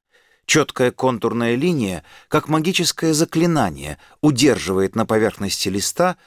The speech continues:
все, что связано с надеждой на продолжение жизни. Рисунок очень созвучен строкам февральского дневника Ольги Бергольц,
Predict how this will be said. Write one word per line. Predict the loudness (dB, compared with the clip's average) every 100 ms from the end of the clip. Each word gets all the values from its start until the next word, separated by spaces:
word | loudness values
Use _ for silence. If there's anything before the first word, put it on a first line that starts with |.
| _ _
все, | -2 0
что | 0 -2
связано | 0 2 0 0 -4
с | -4
надеждой | -2 -2 0 0 0 -2
на | 0 0 0
продолжение | 0 -2 0 -2 -2 -2 -2 -4 -4
жизни. | -4 -6 -10 -16 -18 _ _ _ _ _ -20 -20 0
Рисунок | 2 2 2 0 0
очень | 0 0 0
созвучен | 0 2 2 2 2 0 -2 -4
строкам | 0 0 0 0 0
февральского | 0 -2 0 0 0 -4 0 0
дневника | 0 -2 -2 -4 -2 0 0 0
Ольги | 0 0 -2
Бергольц, | 0 0 2 2 2 0 -6